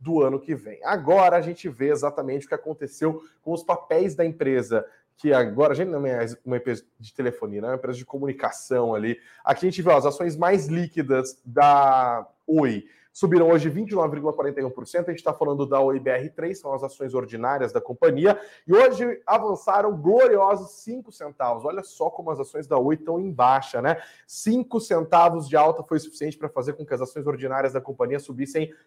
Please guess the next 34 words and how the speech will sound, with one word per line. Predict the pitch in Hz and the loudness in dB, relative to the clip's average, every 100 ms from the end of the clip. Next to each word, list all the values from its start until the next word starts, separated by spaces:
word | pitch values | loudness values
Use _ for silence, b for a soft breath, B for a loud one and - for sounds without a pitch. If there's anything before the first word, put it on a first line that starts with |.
| B _ _ _ _ _ _ | B _ _ _ _ _ _
vinte | 156 185 143 | -8 -6 -4
e | |
nove | 127 131 127 | -2 -2 -4
vírgula | 113 127 127 | -14 -4 -4
quarenta | - 117 117 107 | 0 -2 -4 -8
e | 117 | -10
um | |
por | 123 107 | -12 -16
cento | - 131 127 | -6 -4 -4
e | - | -6
terminassem | 127 110 120 120 131 | -8 -4 -4 -4 -8
o | 120 | -10
dia | 104 120 | 0 4
hoje | 117 120 | 4 6
a | 131 | 4
vinte | 123 117 - | 2 -10 -8
e | |
dois | 131 110 107 | -2 -2 -2
centavos. | 147 143 165 156 127 - - B B | -4 2 8 10 8 2 -18 B B
Ações | 180 175 214 214 - | 0 2 0 -2 -8
menos | 175 190 240 233 170 170 | -6 4 6 6 0 -4
líquidas, | 180 185 - 185 196 196 | -8 -8 -10 -2 -2 -2
que | - | -8
são | 160 139 | -2 0
as | 135 | 0
ações | 135 139 | -4 -10
preferenciais, | - 123 - 147 151 170 165 160 - | -8 -10 -8 -8 -4 0 0 -2 -2
Oi | 170 156 | 0 2
B | 139 | 4
R | 123 123 123 156 - | 4 4 2 -4 2
quatro, | 165 170 165 | 4 4 0
subiram | - 196 143 147 | -10 -6 -4 -2
ainda | 156 147 156 170 | -2 -4 0 2
mais | 143 147 151 | 2 2 0